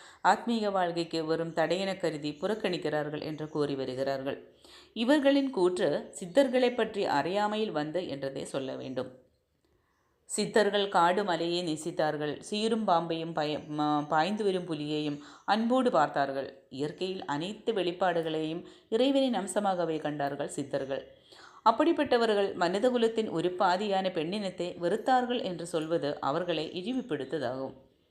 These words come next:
பெண்களையும் அவர்களது உடல் அமைப்பையும் விமர்சித்து சித்தர்கள் பாடியிருப்பதை மறுக்கவில்லை. ஆனால் அந்த விமர்சனம் பெண்கள் மீது அவர்கள் கொண்ட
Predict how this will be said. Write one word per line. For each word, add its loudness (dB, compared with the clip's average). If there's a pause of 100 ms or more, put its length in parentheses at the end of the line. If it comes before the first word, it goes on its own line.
(560)
பெண்களையும் 4
அவர்களது 4
உடல் -2
அமைப்பையும் -2
விமர்சித்து -6 (260)
சித்தர்கள் 0
பாடியிருப்பதை 0 (440)
மறுக்கவில்லை. -2 (480)
ஆனால் 0 (280)
அந்த 2
விமர்சனம் 0 (100)
பெண்கள் 2
மீது 2
அவர்கள் 2
கொண்ட 0